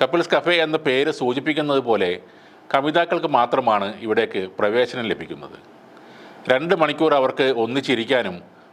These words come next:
ഓരോ ചോക്ലേറ്റ് ഷേക്ക് കഴിക്കാനും മുന്നൂറ് രൂപയാണ് ഇവിടെ ചാർജ് ചെയ്യുന്നത്.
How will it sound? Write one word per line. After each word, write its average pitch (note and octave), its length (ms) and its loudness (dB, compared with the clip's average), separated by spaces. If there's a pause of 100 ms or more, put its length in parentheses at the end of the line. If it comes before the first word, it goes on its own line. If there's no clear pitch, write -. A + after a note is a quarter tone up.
(160)
ഓരോ C3 140 4 (200)
ചോക്ലേറ്റ് D3 520 0
ഷേക്ക് C3+ 260 0
കഴിക്കാനും G#2 440 0 (100)
മുന്നൂറ് D#3 460 0
രൂപയാണ് A2 420 2 (100)
ഇവിടെ F#2+ 200 0 (280)
ചാർജ് G2 360 0
ചെയ്യുന്നത്. D2+ 340 -12